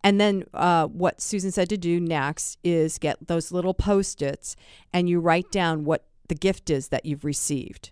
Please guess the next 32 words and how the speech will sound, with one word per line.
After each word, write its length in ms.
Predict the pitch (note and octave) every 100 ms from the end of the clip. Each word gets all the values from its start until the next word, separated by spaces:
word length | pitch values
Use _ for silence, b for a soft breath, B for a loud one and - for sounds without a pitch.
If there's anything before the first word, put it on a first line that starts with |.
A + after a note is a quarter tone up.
| _
Whenever 280 | D#3+ D#3 D#3
you 60 | F3
receive 420 | F#3 - - A3+
a 60 | A#3
gift 340 | A3 F#3 -
out 200 | D3+ D#3+
of 60 | F#3+
the 60 |
blue 380 | G3 G#3 F3+ D#3
that 160 | D3 C#3+
you 100 | D#3+
didn't 220 | F3+ F#3
expect. 500 | F#3 - - C#3 D3
Now, 240 | F3 E3
this 220 | E3+ G3
also 280 | G#3 A3+ B3+
means, 260 | A3+ F#3 F3+
like, 160 | E3
a 60 | -
cup 200 | - E3+
of 80 | F3+
co-, 200 | F3 E3+ F3+
a 120 | - E3
friend 260 | F3 F3
buys 220 | D#3+ E3
you 60 | E3+
a 40 |
cup 200 | D#3 E3
of 60 | D#3+
coffee 380 | E3 D#3 D#3 C3+
or 80 | C3+
lunch. 420 | D3 B2+ -